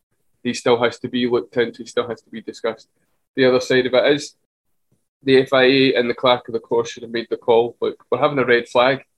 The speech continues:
Leave it there. They're coming into the pits. Leave the track to where it is. The conditions aren't suitable to have that tractor there. The lights aren't very good on that, on the car, as we've probably all seen on the footage.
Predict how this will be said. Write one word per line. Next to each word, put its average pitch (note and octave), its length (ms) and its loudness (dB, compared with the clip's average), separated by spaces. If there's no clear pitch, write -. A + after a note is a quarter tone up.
Leave C3+ 340 0
it C#3+ 120 2
there. C#3 300 2
They're A#2 80 -6
coming C#3+ 360 0
into C3+ 280 -2
the A#2+ 80 -6
pits. - 560 -8
Leave C#3 400 -4
the C#3+ 80 -4
track C#3 360 -2
to C3 80 -14
where B2 140 -2
it B2+ 200 2
is. B2+ 100 -12
The B2+ 80 -12
conditions C#3+ 720 -6
aren't C3 220 0
suitable C3+ 400 -2
to C3 160 -14
have A#2+ 160 -10
that A#2+ 240 -4
tractor - 340 -4
there. A#2 220 -2
The A2+ 100 -4
lights C3 400 -2
aren't C3 300 -4
very B2+ 180 -4
good B2 260 -6
on A#2+ 140 -4
that, B2 200 -4
on A#2+ 140 -6
the B2 60 -4
car, A#2+ 280 -2
as A#2 140 -6
we've - 180 -12
probably B2+ 280 2
all B2+ 120 4
seen B2+ 220 -8
on A#2+ 100 -6
the A2+ 60 -8
footage. C3 500 -8